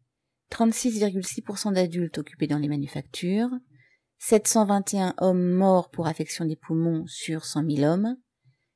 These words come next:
Six cent soixante-cinq femmes mortes pour affection des poumons sur cent mille femmes.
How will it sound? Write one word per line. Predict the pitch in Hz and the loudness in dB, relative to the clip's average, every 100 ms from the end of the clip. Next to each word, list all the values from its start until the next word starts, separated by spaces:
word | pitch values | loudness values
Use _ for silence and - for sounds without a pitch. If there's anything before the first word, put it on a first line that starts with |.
| _ _ _ _ _ | _ _ _ _ _
Six | - 226 | -4 0
cent | 240 | 0
soixante-cinq | 226 220 208 208 - 208 190 - | 2 0 2 -2 0 0 -2 -4
femmes | - 196 190 180 | 0 2 4 2
mortes | 185 190 185 _ | 4 4 2 _
pour | 170 | -4
affection | 156 160 - 175 | -4 -4 -6 -4
des | 160 | -4
poumons | - 160 170 175 165 _ _ | -2 0 0 0 -4 _ _
sur | - - 180 165 156 - _ | -20 -10 -4 -4 -4 -12 _
cent | - 156 | -8 -4
mille | 151 147 | -4 -4
femmes. | - 165 165 202 240 | -2 2 2 2 -2